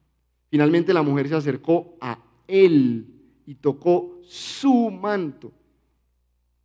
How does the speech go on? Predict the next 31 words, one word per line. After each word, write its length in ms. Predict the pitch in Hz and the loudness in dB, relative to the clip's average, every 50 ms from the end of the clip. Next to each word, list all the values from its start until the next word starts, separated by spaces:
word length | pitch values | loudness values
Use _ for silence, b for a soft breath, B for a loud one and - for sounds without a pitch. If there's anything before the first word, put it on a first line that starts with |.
| _ _ _ _ _ _ _ - | _ _ _ _ _ _ _ -10
Y 100 | - 156 | -8 -6
Jesús 380 | 147 160 156 147 151 165 156 151 | -2 -2 -2 0 0 -2 -2 0
no 140 | 170 175 | -2 -2
rechaza 680 | 165 160 156 165 160 - - 170 160 147 156 160 156 _ _ | -2 -2 -4 -6 -6 -6 -8 -6 -6 -6 -10 -14 -18 _ _
a 160 | - 131 127 | -20 -18 -14
ninguno 760 | 123 127 127 127 123 123 127 120 120 147 160 156 135 113 107 104 - _ _ _ _ _ _ _ _ _ _ _ _ - | -14 -12 -12 -12 -14 -14 -14 -8 -4 -2 0 0 -2 -4 -8 -16 -20 _ _ _ _ _ _ _ _ _ _ _ _ -16
de 100 | 123 123 | -12 -10
los 180 | 123 123 120 | -10 -10 -10
que 120 | - 135 117 | -10 -12 -12
por 220 | - 127 123 117 | -10 -10 -12 -10
fe 220 | 117 - 147 147 | -2 2 2 2
se 100 | 147 147 | 2 0
acercan 480 | 131 123 120 131 123 117 - - 123 120 | -8 -10 -10 -14 -16 -16 -16 -18 -16 -16
a 140 | 113 107 101 | -16 -16 -18
él. 140 | 98 101 _ _ _ _ _ _ _ _ _ _ _ _ _ | -20 -20 _ _ _ _ _ _ _ _ _ _ _ _ _
Juan 180 | - 127 127 123 | -12 -10 -10 -10
seis 260 | - 135 131 127 127 | -8 -10 -10 -10 -10
treinta 280 | 127 123 123 120 120 | -14 -16 -16 -16 -16
y 80 | 107 104 | -20 -20
siete. 360 | 104 _ 107 101 _ _ _ _ _ _ _ _ _ _ _ _ _ _ _ _ _ _ _ _ _ _ _ _ _ _ _ _ _ _ _ _ _ _ _ _ _ _ _ _ _ _ _ _ _ _ _ _ _ _ | -20 _ -20 -20 _ _ _ _ _ _ _ _ _ _ _ _ _ _ _ _ _ _ _ _ _ _ _ _ _ _ _ _ _ _ _ _ _ _ _ _ _ _ _ _ _ _ _ _ _ _ _ _ _ _
A 100 | - 120 | -12 -8
Jairo, 300 | 123 143 185 202 208 208 | 0 2 2 4 6 4
en 120 | 226 233 226 | 4 4 2
cambio, 400 | 226 208 196 185 180 180 190 185 | 0 0 2 2 2 2 2 2
no 120 | 175 156 | 4 4
le 120 | 151 156 156 | 2 2 2
tiene 240 | 156 170 165 160 | 0 -2 -2 -2
que 120 | 147 165 160 | -4 -6 -6
corregir 400 | - 156 139 131 123 120 127 120 | -4 -2 -2 -2 -4 -6 -8 -6
la 120 | 123 131 | -6 -8
fe, 200 | 127 165 156 143 | -6 -6 -8 -8